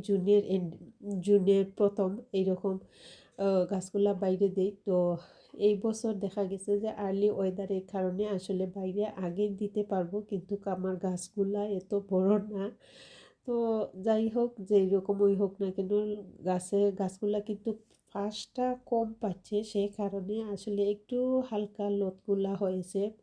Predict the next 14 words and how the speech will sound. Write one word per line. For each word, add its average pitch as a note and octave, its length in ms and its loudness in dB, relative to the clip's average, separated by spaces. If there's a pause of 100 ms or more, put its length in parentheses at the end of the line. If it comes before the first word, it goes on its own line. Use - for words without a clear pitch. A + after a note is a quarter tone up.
(400)
বড় G#3 240 4
বড় G#3 220 4 (100)
লত G3 300 2
হয়নি, F3+ 420 0
হেলদি G3 520 -2
যে F#3 240 0
লতটা F#3+ 500 -2 (240)
হওয়ার F#3 440 -4
কথা G3+ 280 -6
ছিল, F#3+ 240 -6 (160)
এইরকম G3 500 -2
হ-, F#3+ 380 -4
হেলদি G#3 400 -4
গাছগুলা F#3 580 -4